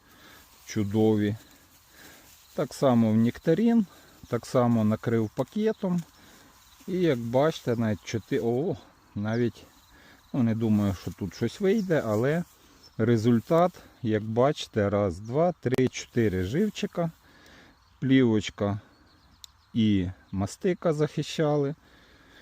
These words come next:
Будемо робити нормування. Все, що там всередину росте, видалим з часом. Ну, я подивлюся з часом, як вони підуть в ріст.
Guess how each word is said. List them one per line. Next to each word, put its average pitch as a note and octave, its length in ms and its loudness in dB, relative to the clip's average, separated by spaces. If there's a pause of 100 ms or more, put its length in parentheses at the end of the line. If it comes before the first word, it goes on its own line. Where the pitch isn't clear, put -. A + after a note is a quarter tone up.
(1040)
Будемо G#2+ 400 0
робити F#2 380 -2
нормування. E3+ 840 -2 (520)
Все, A2+ 200 -4
що G2+ 180 -4
там F#2 260 -4
всередину G#2 760 -2
росте, G2 380 -4
видалим D#3 580 0
з - 40 -8
часом. A#2 520 -4
Ну, A3+ 80 -4
я C3+ 140 -2
подивлюся F#2 640 -4
з - 40 -10
часом, F2+ 480 -6
як F2 280 -6
вони F#2 180 -4
підуть F2 440 -10
в - 20 -10
ріст. D2 280 -10